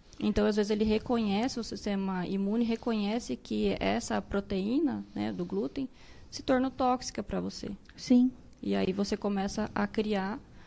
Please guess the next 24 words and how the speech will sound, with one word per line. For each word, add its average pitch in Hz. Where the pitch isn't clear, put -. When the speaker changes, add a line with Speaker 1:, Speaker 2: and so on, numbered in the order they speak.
Speaker 1:
é, 196
mecanismos 214
de 240
defesa. 269
E 208
aí, 202
Speaker 2:
Hum. 220
Speaker 1:
aí 240
vira 277
um, 392
uma 214
consequência 220
de, 202
de 196
situações 196
ali 196
que 226
vão, 214
vão 202
complicando 214
o 214
seu 233
Speaker 2:
Uma 247
Speaker 1:
organismo. 208